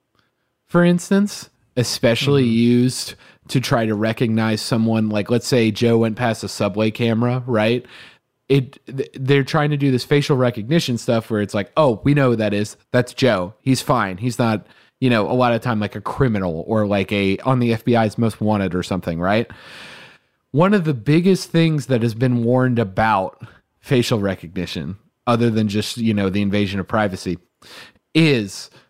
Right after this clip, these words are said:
Speaker 1: the bias in the training data. Most facial
Speaker 2: Mm-hmm.
Speaker 1: recognition, right? It is known, and this is why a lot of people throw their arms up, rightfully so, especially with policing about it,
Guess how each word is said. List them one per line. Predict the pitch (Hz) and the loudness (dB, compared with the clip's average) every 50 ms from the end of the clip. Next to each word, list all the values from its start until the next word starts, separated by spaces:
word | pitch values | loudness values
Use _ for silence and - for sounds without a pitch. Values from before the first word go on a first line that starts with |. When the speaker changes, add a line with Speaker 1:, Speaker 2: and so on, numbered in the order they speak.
| _ _ _ _ | _ _ _ _
Speaker 1:
the | 120 120 123 | -4 -4 -2
bias | 101 - 113 110 117 120 117 113 - | 0 2 2 2 2 0 -2 -4 -6
in | 110 101 | -8 -8
the | 98 | -8
training | - - - 98 95 95 92 82 | -8 -6 -6 -4 -4 -4 -4 -6
data. | 85 78 64 65 - - _ _ _ _ _ _ _ _ _ | -6 -8 -8 -10 -12 -14 _ _ _ _ _ _ _ _ _
Most | 104 113 131 143 165 175 - | 0 2 4 4 4 2 0
facial | - - 165 151 147 - - 139 | -2 0 0 0 0 0 -2 -2
Speaker 2:
Mm-hmm. | 120 107 | 0 0
Speaker 1:
recognition, | 107 104 107 110 104 95 104 101 98 - 113 101 95 | -2 -2 -2 -4 -6 -4 -4 -4 -2 -2 -2 -2 0
right? | 95 98 101 101 104 117 117 - _ - _ _ _ _ _ _ _ _ _ | 0 0 2 2 0 -2 -4 -6 _ -20 _ _ _ _ _ _ _ _ _
It | 135 135 | 0 2
is | 135 131 117 110 | 2 0 0 0
known, | 131 135 143 147 143 127 117 104 101 101 101 - _ _ _ _ _ _ _ _ _ _ _ | 0 2 2 2 2 2 2 0 -2 -4 -6 -10 _ _ _ _ _ _ _ _ _ _ _
and | 127 123 120 123 | 0 0 2 2
this | 135 131 - | 2 2 0
is | 139 120 - | -2 -2 0
why | 131 131 123 123 117 117 113 - | 0 2 2 4 2 0 -2 -2
a | - 113 | -2 0
lot | 113 117 113 117 117 | 0 2 2 2 0
of | 110 | -2
people | - 107 120 110 - 110 110 104 - - | 0 0 -2 0 2 0 0 0 -2 -8
throw | - - 139 131 123 | -6 0 2 2 2
their | 123 120 113 | 2 2 0
arms | 113 120 123 123 113 | 2 0 0 0 0
up, | 127 107 90 101 | -2 -2 0 0
rightfully | 117 147 185 180 - - 147 127 123 110 | 2 2 2 0 0 -2 0 2 0 0
so, | - - - 139 131 117 110 110 | 0 0 0 2 2 2 2 0
especially | 104 107 - - 120 - - 123 117 | -4 -6 -4 -4 -4 -2 -2 -2 -2
with | 104 101 - | -2 -2 -2
policing | - - 110 117 120 117 - 120 101 101 | -2 0 2 2 2 2 0 -2 -2 -2
about | 98 98 95 95 90 | -2 -2 -2 -2 -2
it, | 90 - | -4 -6